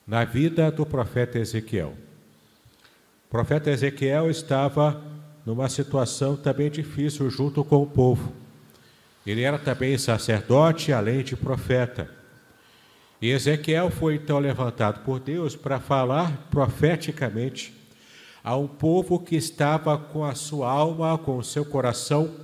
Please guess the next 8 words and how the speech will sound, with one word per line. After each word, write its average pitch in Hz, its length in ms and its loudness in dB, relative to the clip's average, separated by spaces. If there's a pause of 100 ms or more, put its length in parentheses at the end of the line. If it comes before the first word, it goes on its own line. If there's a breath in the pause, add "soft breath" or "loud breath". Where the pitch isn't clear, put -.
completamente 151 1000 2
destruído. 110 720 -4 (920 loud breath)
Estava 143 480 -2
com - 160 -6
a 117 60 0
sua 127 240 -4
alma 147 400 -2
abatida 156 840 -6